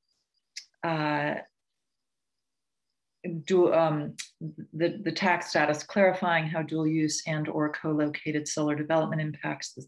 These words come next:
tax status of farmland enrolled in Maine's farmland current use taxation program. And I think, um, uh, Fortunat, you raised the suggestion,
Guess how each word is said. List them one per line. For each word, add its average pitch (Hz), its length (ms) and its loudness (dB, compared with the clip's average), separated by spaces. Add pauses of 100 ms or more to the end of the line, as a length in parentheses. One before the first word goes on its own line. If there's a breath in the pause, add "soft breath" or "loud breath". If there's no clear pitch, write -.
tax - 320 -2
status 170 420 0
of 139 120 -10
farmland 160 420 -2
enrolled 143 480 -8
in 147 120 -6
Maine's 143 300 -4
farmland 143 420 -6
current 143 340 -8
use 139 260 -10 (340 loud breath)
taxation 196 520 2
program. 151 600 0
And 147 80 -4
I 151 60 0
think, 160 360 -2 (460 loud breath)
um, 151 460 0 (800)
uh, 156 340 2
Fortunat, 170 720 2 (100)
you 175 500 2
raised 151 640 2
the 156 140 -2
suggestion, 151 1040 -2